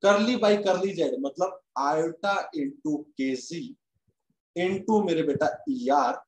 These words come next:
minus curly by curly R, we can say that E Z is equal to iota omega, or we can say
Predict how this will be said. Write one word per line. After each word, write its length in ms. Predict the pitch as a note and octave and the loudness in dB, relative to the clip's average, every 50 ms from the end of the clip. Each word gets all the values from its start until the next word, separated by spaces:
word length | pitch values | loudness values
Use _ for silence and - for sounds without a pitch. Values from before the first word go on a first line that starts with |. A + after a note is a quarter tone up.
| _ _ _ _ _ _ _ _ _ _ _ _ _ _ _ _ - | _ _ _ _ _ _ _ _ _ _ _ _ _ _ _ _ -6
minus 680 | C3 C#3 D3+ E3 E3 F3+ G3 G#3 A3 A3+ A3+ A3 - - - - | -4 -2 2 2 4 4 4 2 2 2 0 -2 -2 -8 -2 0
curly 400 | E3+ E3 E3 F3+ G3 G#3 G#3 G3+ | 0 0 0 -2 -2 -2 -2 0
by 180 | D#3 E3 E3 E3 D#3+ - - D#3 | 0 0 0 0 -2 -4 -4 -4
curly 340 | C#3+ C3 C3 C#3+ C#3 C3+ - _ D#3 | -4 -2 -2 -4 -4 -4 -6 _ 0
R, 280 | D3+ C#3+ A#2 G#2+ - - - _ _ _ _ _ _ _ _ _ - - - - _ _ _ | 2 2 2 0 -2 -8 -14 _ _ _ _ _ _ _ _ _ -18 -18 -18 -18 _ _ _
we 200 | C3 C#3+ C#3 - | -4 -4 -4 -2
can 180 | - D3+ D3 C#3+ | -2 -2 -2 -2
say 280 | - - D3 C#3+ C#3+ | -4 -4 -2 -2 -2
that 300 | C#3+ C#3 C#3 C3+ - - _ | -2 -4 -4 -6 -10 -16 _
E 160 | D#3 D3 D3+ C#3 | -10 -8 -8 -6
Z 340 | C3+ F3+ F3+ C#3 - - - _ _ _ _ _ _ _ _ _ _ _ - | 0 0 2 2 0 -2 -8 _ _ _ _ _ _ _ _ _ _ _ -8
is 200 | D#3+ D#3 C#3 D#3+ | -6 -6 -4 -6
equal 360 | E3+ E3+ - G3 G#3 G#3+ G#3+ G#3+ G#3+ | -8 -6 -2 0 0 2 2 0 -2
to 120 | - A3+ A3 - - - | -4 -4 -4 -4 -4 -2
iota 420 | B2+ C#3 C#3+ C#3 D3+ D3 - G3 F#3 - - - | 0 0 2 2 0 0 -2 -4 -4 -4 -4 -4
omega, 540 | C3+ B2+ B2+ C3 D3 D3 C#3 B2 G#2+ G2+ - - _ _ - _ - - - _ | -4 -4 -2 -4 -4 -4 -4 -4 -4 -6 -8 -14 _ _ -20 _ -20 -20 -20 _
or 200 | - C#3 C#3 C3 | -6 -4 -4 -2
we 120 | C#3 C#3+ C3+ | -2 -4 -4
can 240 | - - C#3 C3+ C3 | -4 -4 -6 -6 -6
say 200 | - - C3+ | -6 -6 -6